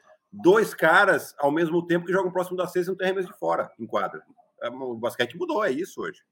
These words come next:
Você consegue ter um, porque daí vai ter espaço pra você cortar, o cara vai ter espaço pra ele atacar no um contra um, se vier ajuda,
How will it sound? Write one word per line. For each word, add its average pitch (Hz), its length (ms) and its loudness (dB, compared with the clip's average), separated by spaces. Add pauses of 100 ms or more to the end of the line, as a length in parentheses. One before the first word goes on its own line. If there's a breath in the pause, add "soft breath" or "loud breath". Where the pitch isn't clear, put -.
(400)
Você - 120 -20
consegue 117 220 -4
ter 392 120 2
um, 233 280 0
porque 120 200 -6
daí 120 120 2
vai 131 100 0
ter 135 100 -4
espaço 143 440 0
pra - 80 -20
você - 80 -14
cortar, 135 400 0
o 117 80 -2
cara 117 160 2
vai 120 140 0
ter 131 100 -4
espaço 135 460 -4
pra 127 80 -6
ele 123 120 -2
atacar 123 320 -4
no 120 160 -4
um 113 40 -8
contra 135 380 -4
um, 143 140 -4
se 104 120 -16
vier 127 160 2
ajuda, 120 420 0